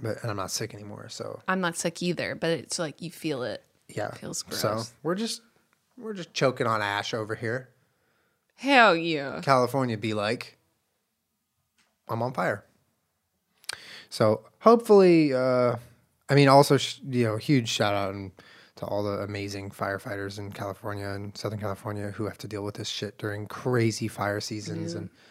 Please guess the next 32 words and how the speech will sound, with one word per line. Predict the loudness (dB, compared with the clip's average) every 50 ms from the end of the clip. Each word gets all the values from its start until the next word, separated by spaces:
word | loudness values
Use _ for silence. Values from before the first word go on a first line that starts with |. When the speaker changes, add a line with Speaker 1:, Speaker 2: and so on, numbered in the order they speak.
| -20 -20 -20 -20 -20 -20 -20 -20 -20 -14 -8
Speaker 2:
And | -8 -6 -6 -4
we're | -4 -4 -4
hoping, | -6 -8 -8 -8 -8 -8 -6 -6 -6 -6
uh, | -6 -8 -8
everybody | -6 -8 -8 -8 -8 -8 -8 -10
stays | -10 -12 -10 -6 -4 -4 -4
safe | -4 -6 -6 -4 -4 -4 -6 -8 -10 -10
and | -10 -8 -8 -8 -8 -10 -14 _ _ _ _ -12 -6
Speaker 1:
Yeah. | -2 0 0 0 -2 -2 -8 -14 _ _ _ _ _ _ _
Speaker 2:
their | -14 -12 -12
homes | -12 -10 -8 -6 -4 -4 -4 -4 -6 -8 -8 -10 -12
and | -12 -12
their | -12 -12 -12
lives. | -10 -8 -8 -8 -8 -8 -10 -10 -12 -12 -10 -6
Speaker 1:
Yeah. | -4 -2 -2 -2 -4 -6 -10 -18
Speaker 2:
It's | -20 -18
just, | -14 -14 -14 -14 -14 -8
I | -6 -4
don't | -4 -4 -6
know, | -6
it's | -8 -10 -10 -8
a |
lot | -4 -2 0 0 2 0 0 -2
and | -6 -10 -10
it's | -10 -12 -10
very | -8 -8 -8 -8
close | -8 -8 -8 -8 -6 -4
to | -4
us. | -4 -4 -6 -6
Like, | -10 -10 -8
the | -8 -6
highways | -4 -2 -2 -2 -2 -4 -6 -6 -8 -10 -12